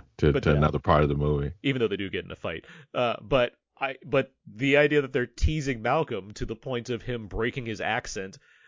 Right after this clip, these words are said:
Speaker 2: like, his affected speech, that
Speaker 1: Mm-hmm.
Speaker 2: got to me, 'cause that's, like, that is
Speaker 1: Yeah.
Speaker 2: neat to see him, like, get to a point where he's not,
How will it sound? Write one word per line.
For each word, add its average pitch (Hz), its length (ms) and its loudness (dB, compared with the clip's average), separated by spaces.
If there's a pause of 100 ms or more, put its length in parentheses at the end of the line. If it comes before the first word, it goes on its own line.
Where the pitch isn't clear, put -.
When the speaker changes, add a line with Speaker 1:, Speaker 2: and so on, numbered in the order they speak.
(200)
Speaker 2:
like, 98 200 -4
his 104 200 -6
affected 110 400 -6
speech, 110 420 -4 (200)
that 156 200 6
Speaker 1:
Mm-hmm. 151 100 -2
Speaker 2:
got 123 240 2
to 113 80 -10
me, 78 140 -14
'cause 113 120 -8
that's, 127 220 0
like, 123 280 0 (140)
that 160 180 6
is 151 160 4
Speaker 1:
Yeah. 139 80 -4
Speaker 2:
neat 127 240 -4
to 113 80 -8
see 113 320 -4
him, 101 240 -6
like, 92 400 -8
get 117 200 -6
to 107 180 -4
a 90 60 -8
point 110 400 -8
where 101 140 -6
he's 92 220 -12
not, 107 180 -8